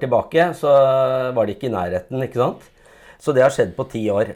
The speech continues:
Eh, og så tenker du da at i Europa da, så er,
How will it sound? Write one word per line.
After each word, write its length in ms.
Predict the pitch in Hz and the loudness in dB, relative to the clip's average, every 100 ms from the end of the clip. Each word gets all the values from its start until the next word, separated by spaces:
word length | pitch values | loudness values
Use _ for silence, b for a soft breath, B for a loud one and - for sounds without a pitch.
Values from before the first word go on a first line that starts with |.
| - | -4
Eh, 1040 | 127 127 131 123 123 123 123 117 120 117 107 | 0 2 0 0 0 0 0 0 0 -4 -4
og 140 | 135 | -6
så 520 | 135 151 143 143 139 135 | -4 2 4 4 2 -2
tenker 300 | 139 - 120 | -6 -4 -6
du 100 | 127 | 0
da 320 | 110 117 127 127 127 | 2 4 2 0 -2
at 240 | - - | -4 -8
i 240 | 123 127 127 | -8 -2 0
Europa 460 | 131 110 98 165 | 0 -2 -2 0
da, 160 | 185 110 - _ b b b b b | 0 -4 -14 _ b b b b b
så 200 | _ 131 131 | _ -2 0
er, 320 | 123 127 | 0 -2